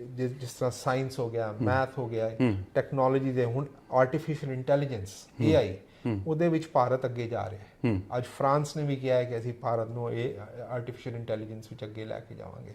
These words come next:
Speaker 2: ਬਿਲਕੁਲ।
Speaker 1: ਅੱਜ ਅਮਰੀਕਾ ਨੇ, ਅ, ਜਦ ਟਰੰਪ ਨੇ ਵੀ ਕਿਹਾ ਆਰਟੀਫੀਸ਼ੀਅਲ ਇੰਟੈਲੀਜੈਂਸ ਵਿੱਚ ਅਸੀਂ ਇਕੱਠੇ ਹੋਵਾਂਗੇ।
Speaker 2: ਹੂੰ।
Speaker 1: ਕਿਉਂ ਨਹੀਂ
Speaker 2: ਹੂੰ।
Speaker 1: ਸੋਚਦੇ
Speaker 2: ਹੂੰ।
Speaker 1: ਵੀ ਆਰਟੀਫੀਸ਼ੀਅਲ ਇੰਟੈਲੀਜੈਂਸ ਜਿਹੜੀ ਇੱਕ ਨਵੀਂ ਟੈਕਨੋਲੋਜੀ ਆ ਰਹੀ ਦੁਨੀਆ ਵਿੱਚ,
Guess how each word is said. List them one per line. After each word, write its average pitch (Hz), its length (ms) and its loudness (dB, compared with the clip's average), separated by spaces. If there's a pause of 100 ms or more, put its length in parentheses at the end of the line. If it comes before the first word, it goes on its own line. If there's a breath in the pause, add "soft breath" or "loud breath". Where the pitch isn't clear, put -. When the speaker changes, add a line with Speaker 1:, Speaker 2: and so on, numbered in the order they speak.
(140)
Speaker 2:
ਬਿਲਕੁਲ। 101 380 4 (480)
Speaker 1:
ਅੱਜ 139 160 6 (140)
ਅਮਰੀਕਾ 139 440 6
ਨੇ, 147 220 2 (240)
ਅ, 135 40 6
ਜਦ 131 140 2
ਟਰੰਪ 139 320 4
ਨੇ 147 140 4
ਵੀ 143 120 2
ਕਿਹਾ 139 180 6
ਆਰਟੀਫੀਸ਼ੀਅਲ 123 440 0
ਇੰਟੈਲੀਜੈਂਸ 117 540 -4
ਵਿੱਚ 123 140 -14
ਅਸੀਂ 123 180 -10
ਇਕੱਠੇ 110 300 -10
ਹੋਵਾਂਗੇ। 107 240 2
Speaker 2:
ਹੂੰ। 101 140 6 (300 loud breath)
Speaker 1:
ਕਿਉਂ 208 320 12
ਨਹੀਂ 202 220 6 (380)
Speaker 2:
ਹੂੰ। 113 180 6 (340)
Speaker 1:
ਸੋਚਦੇ 151 800 6
Speaker 2:
ਹੂੰ। 123 220 8
Speaker 1:
ਵੀ 117 100 6 (100)
ਆਰਟੀਫੀਸ਼ੀਅਲ 151 840 4
ਇੰਟੈਲੀਜੈਂਸ 139 640 2
ਜਿਹੜੀ 139 260 2
ਇੱਕ 143 100 -4
ਨਵੀਂ 139 440 4
ਟੈਕਨੋਲੋਜੀ 131 600 0
ਆ 120 160 10
ਰਹੀ 135 140 4
ਦੁਨੀਆ 123 360 0
ਵਿੱਚ, 117 380 -2